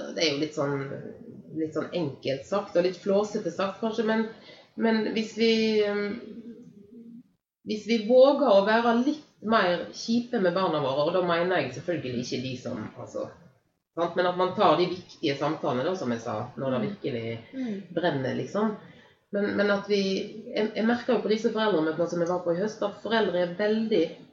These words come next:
Speaker 1: på jakt etter andres rutiner, og etter andres måte å eh, sant, vi har dette iPad, eh, at folk, de barna sitter jo og spiller hele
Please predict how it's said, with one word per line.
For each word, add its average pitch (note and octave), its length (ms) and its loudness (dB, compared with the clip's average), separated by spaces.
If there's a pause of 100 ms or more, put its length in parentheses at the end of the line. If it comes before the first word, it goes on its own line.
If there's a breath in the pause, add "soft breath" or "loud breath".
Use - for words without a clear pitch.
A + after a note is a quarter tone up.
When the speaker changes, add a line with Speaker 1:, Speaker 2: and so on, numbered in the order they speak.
Speaker 1:
på G#3 100 0
jakt - 600 -4
etter E3+ 240 -4
andres F#3+ 680 -4 (100)
rutiner, G#3 840 0
og F#3 180 0
etter F#3 280 -4
andres F#3+ 460 -2
måte F3 500 0
å D3 400 0 (600 soft breath)
eh, E3+ 300 -2
sant, F3+ 180 -4
vi F#3 80 0
har E3+ 160 2
dette D3+ 180 0
iPad, C#3 480 -4
eh, C3 760 -6
at - 160 -12
folk, C#3+ 220 -4
de C#3+ 140 -6
barna C3 240 -4
sitter - 300 -10
jo A2+ 140 -4
og A#2+ 80 -6
spiller B2 460 -4
hele A#2+ 240 -2